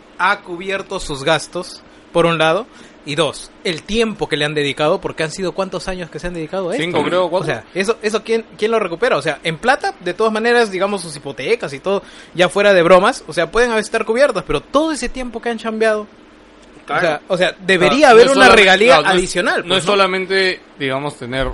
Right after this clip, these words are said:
Speaker 2: o sea, o cumplir pagos, ¿no?
Speaker 1: Claro.
Speaker 2: Tienes que tener un revenue,
Speaker 1: Tien-,
Speaker 2: tienes que tener
Speaker 1: y,
Speaker 2: una ganancia.
Speaker 1: y tienes que tener algo para tu siguiente proyecto,
Speaker 3: Solo
Speaker 1: si es
Speaker 3: para
Speaker 1: que
Speaker 3: que
Speaker 1: quieres
Speaker 3: tengan
Speaker 1: ser exitoso, ¿no?
Speaker 3: una idea, este,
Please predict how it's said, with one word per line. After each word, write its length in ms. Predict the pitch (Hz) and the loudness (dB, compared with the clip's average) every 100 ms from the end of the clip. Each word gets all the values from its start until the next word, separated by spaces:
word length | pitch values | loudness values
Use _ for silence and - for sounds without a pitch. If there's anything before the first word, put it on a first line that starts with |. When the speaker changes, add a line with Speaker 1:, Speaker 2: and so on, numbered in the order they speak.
| - | -8
Speaker 2:
o 60 | |
sea, 120 | 123 127 | -6 -4
o 140 | 127 | -4
cumplir 400 | - 123 151 156 - | -8 -4 0 0 2
pagos, 420 | 175 151 113 - | 4 4 0 -12
¿no? 200 | 135 143 | -14 -8
Speaker 1:
Claro. 180 | 233 190 | -4 -2
Speaker 2:
Tienes 160 | 170 | -2
que 80 | 160 | -4
tener 240 | 143 147 | -4 -4
un 80 | 139 | -4
revenue, 320 | 147 156 127 | -4 -4 -4
Speaker 1:
Tien-, 40 | 117 | -2
Speaker 2:
tienes 180 | 202 135 | -2 -2
que 60 | |
tener 120 | 143 139 | -2 -2
Speaker 1:
y, 20 | |
Speaker 2:
una 140 | 143 | -2
ganancia. 380 | 123 135 135 104 185 | -4 -4 -4 -6 -8
Speaker 1:
y 60 | |
tienes 240 | 165 185 180 | -4 -2 -2
que 100 | 175 | -2
tener 300 | 160 175 180 | 2 4 4
algo 220 | 180 220 | 6 4
para 280 | 214 214 226 | 4 4 4
tu 180 | - 147 | 0 -8
siguiente 360 | 151 160 175 | -2 -2 0
proyecto, 400 | 165 151 220 - | 0 4 4 4
Speaker 3:
Solo 100 | 190 | 2
Speaker 1:
si 60 | 202 | 4
es 60 | 220 | 2
Speaker 3:
para 40 | |
Speaker 1:
que 40 | 180 | 2
Speaker 3:
que 60 | |
Speaker 1:
quieres 180 | 208 208 196 | 4 2 2
Speaker 3:
tengan 80 | |
Speaker 1:
ser 20 | 196 | -4
exitoso, 500 | - 165 160 - 123 | -6 -4 -4 -4 -6
¿no? 100 | 214 | -4
Speaker 3:
una 120 | 214 | -2
idea, 440 | 202 208 226 247 | -2 0 2 0
este, 760 | 180 160 147 - 165 156 151 | -4 -14 -14 -14 -8 -8 -8